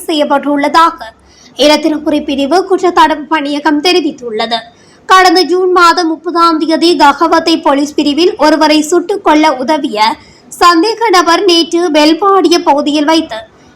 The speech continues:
இரத்தினபுரி பகுதியைச் சேர்ந்த இருபத்தி எட்டு வயதான இளைஞர் கைது செய்யப்பட்டுள்ளார். இந்த சம்பவம் தொடர்பில் மேலும் தெரிய விசாரணைகள் இடம்பெற்று வருகின்றன.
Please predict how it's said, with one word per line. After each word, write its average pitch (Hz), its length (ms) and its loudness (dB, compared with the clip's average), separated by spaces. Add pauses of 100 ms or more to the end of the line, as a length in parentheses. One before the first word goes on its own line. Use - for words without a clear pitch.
இரத்தினபுரி 302 720 0
பகுதியைச் 294 380 -2
சேர்ந்த 302 260 0
இருபத்தி 359 400 0
எட்டு 370 240 -2
வயதான 294 760 0 (300)
இளைஞர் 415 460 2
கைது 339 460 0
செய்யப்பட்டுள்ளார். 370 800 -2 (420)
இந்த 381 260 4
சம்பவம் 403 500 0
தொடர்பில் 381 420 2
மேலும் 339 360 2
தெரிய 330 320 -2
விசாரணைகள் 330 840 0 (120)
இடம்பெற்று 349 360 0
வருகின்றன. 220 720 -6